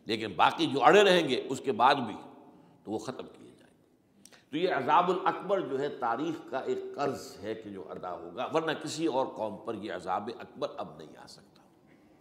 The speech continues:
لیکن دوسرے درجے میں یہ عذاب ہوگا امت مسلمہ پر۔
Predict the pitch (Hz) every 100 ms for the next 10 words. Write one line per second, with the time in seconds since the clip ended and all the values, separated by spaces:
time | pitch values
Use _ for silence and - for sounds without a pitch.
0 | _ - _ _ - - - 190 190 156
1 | 233 254 262 233 196 214 214 208 196 156
2 | 135 185 185 170 220 185 175 185 220 247
3 | - - - -